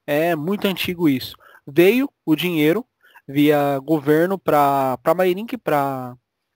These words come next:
construir, fazer o saneamento básico pra nossa cidade,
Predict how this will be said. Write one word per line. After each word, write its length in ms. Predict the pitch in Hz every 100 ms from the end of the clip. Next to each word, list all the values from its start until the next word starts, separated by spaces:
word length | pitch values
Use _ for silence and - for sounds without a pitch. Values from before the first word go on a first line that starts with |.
| _
construir, 640 | 170 170 - 170 170 214 -
fazer 260 | 170 139 196
o 60 |
saneamento 460 | 202 175 156 151 156
básico 380 | 151 143 - -
pra 140 | 156
nossa 240 | 147 -
cidade, 500 | - 202 170 175 202